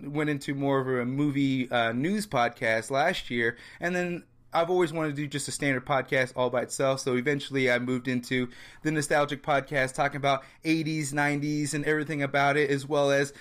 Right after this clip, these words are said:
been lucky enough to, uh, interview some nostalgic celebrities from eighties and nineties movies and T V,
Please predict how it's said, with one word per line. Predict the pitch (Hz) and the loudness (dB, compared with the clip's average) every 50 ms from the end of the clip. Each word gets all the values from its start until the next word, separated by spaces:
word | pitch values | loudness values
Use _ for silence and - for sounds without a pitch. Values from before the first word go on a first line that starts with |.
| - - - - | -20 -20 -4 -2
been | 165 165 156 | -2 0 2
lucky | 156 160 165 165 160 151 | 2 0 0 0 -4 -4
enough | 147 147 147 151 147 - | -2 0 0 0 -2 -4
to, | - 160 143 139 135 135 - | -4 -2 0 0 0 0 2
uh, | 135 123 117 117 135 | 2 2 2 2 0
interview | 175 220 247 214 151 147 147 139 139 143 147 - - - - | 0 0 0 0 -2 -2 0 2 2 2 0 -4 -10 -20 -16
some | - - 165 151 147 147 | -6 -2 -2 0 0 0
nostalgic | 143 143 143 170 147 143 135 143 139 | 0 0 0 2 2 2 0 -2 -6
celebrities | - - 147 139 139 131 135 139 131 - | -8 -4 -2 0 0 0 0 -2 -4 -2
from | - 147 135 131 131 | -2 -2 -2 0 0
eighties | 139 135 135 131 123 127 | 0 2 2 0 0 0
and | 131 127 | -2 -2
nineties | 127 127 127 123 131 131 131 123 139 | 0 0 0 2 2 0 0 0 0
movies | 139 139 139 139 139 135 135 | 2 2 2 2 0 -2 -2
and | 131 123 | -4 -6
T | - 151 151 143 | -6 -6 -6 -4
V, | 135 139 139 139 139 143 139 | 0 2 2 4 4 2 0